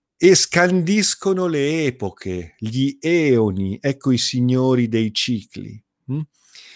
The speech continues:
Che presiedono ai mutamenti epocali e governano ere. Continuo l'email. "Detti signori sono sette, ma i loro titoli, che corrispondono a numeri sequenziali, vanno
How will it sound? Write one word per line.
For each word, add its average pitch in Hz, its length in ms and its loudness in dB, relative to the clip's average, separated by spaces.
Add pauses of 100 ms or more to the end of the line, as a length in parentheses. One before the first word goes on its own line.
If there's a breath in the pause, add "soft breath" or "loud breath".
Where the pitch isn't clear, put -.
(380 loud breath)
Che 120 260 4
presiedono 156 1400 4
ai 127 220 0
mutamenti 139 920 -2
epocali 104 1120 -2
e 120 320 -2 (140)
governano 123 1160 2 (520)
ere. 110 800 -2 (2000 soft breath)
Continuo 135 440 0
l'email. 131 500 4
"Detti 160 300 2
signori 190 480 0
sono 151 280 -4
sette, - 800 -6
ma 107 160 -4
i 110 60 -2
loro 151 260 -2
titoli, 196 440 -2
che 123 100 -6
corrispondono 107 760 -4
a 98 40 -6
numeri 110 340 -2
sequenziali, 104 880 -6
vanno 107 640 0